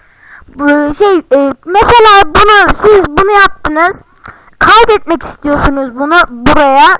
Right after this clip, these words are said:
simülatör bölümüne. Ben önceden bir şunu yapmıştım.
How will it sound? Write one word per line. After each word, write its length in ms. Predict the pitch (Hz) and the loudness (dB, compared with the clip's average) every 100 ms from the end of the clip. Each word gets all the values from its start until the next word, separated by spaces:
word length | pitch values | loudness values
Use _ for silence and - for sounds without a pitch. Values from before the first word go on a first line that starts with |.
| - | -4
simülatör 600 | - 302 294 285 320 294 | -4 -2 0 0 2 2
bölümüne. 460 | 277 277 269 320 403 - - - _ - | 0 -2 -4 -4 -4 -6 -20 -20 _ -4
Ben 120 | 403 427 - | -4 -4 -8
önceden 600 | - 403 403 415 403 403 | -2 0 0 0 0 0
bir 80 | 381 | -4
şunu 200 | 392 403 | -6 -2
yapmıştım. 760 | 392 339 247 311 - 370 392 | 0 0 -2 -6 -4 0 0